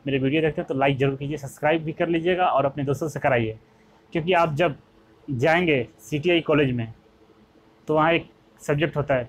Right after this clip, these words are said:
पीओटी, Principle of Teaching, second semester का ये subject है, ये आपको कोई नहीं पढ़ाएगा, मैं आपको बताता हूँ। वहाँ सारे लोग भागते हैं पढ़ाने से, और इसको मैं पढ़ाऊँगा आपको online।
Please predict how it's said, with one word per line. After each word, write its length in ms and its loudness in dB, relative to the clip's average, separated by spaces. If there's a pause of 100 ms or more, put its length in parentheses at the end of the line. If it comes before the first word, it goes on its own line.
पीओटी, 340 0
Principle 360 0
of 100 2
Teaching, 340 -4 (220)
second 360 0
semester 360 -4
का 120 0 (420)
ये 120 -2
subject 400 -2
है, 120 -4 (420)
ये 100 0
आपको 300 -2
कोई 180 -2
नहीं 120 2
पढ़ाएगा, 400 -2 (480)
मैं 140 0
आपको 200 -4
बताता 280 0
हूँ। 200 -4 (540)
वहाँ 200 2
सारे 240 2
लोग 160 2
भागते 300 0
हैं 80 -2
पढ़ाने 280 0
से, 160 -10 (200)
और 140 0
इसको 300 -4
मैं 200 2
पढ़ाऊँगा 360 2
आपको 280 -2
online। 500 2